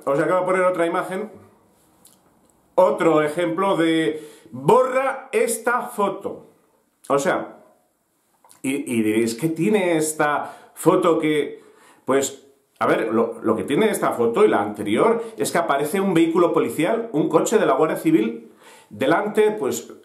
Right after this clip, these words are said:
antes de la casa que... que dentro había un incendio. Yo creí que había afectado la fachada, pero no, parece ser que solo era el interior. O sea,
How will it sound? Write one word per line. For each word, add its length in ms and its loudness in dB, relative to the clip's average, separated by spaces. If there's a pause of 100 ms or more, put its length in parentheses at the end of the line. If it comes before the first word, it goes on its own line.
antes 280 -2
de 60 2
la 140 2
casa 340 -2
que... 560 0 (400)
que 680 -6
dentro 600 0
había 280 0
un 80 0
incendio. 480 2
Yo 160 -4
creí 260 0
que 100 -2
había 180 0
afectado 320 -2
la 60 -4
fachada, 340 -2
pero 160 -2
no, 160 0
parece 260 -4
ser 160 -8
que 80 -6
solo 200 0
era 100 0
el 80 -4
interior. 340 0 (1300)
O 40 -18
sea, 320 -2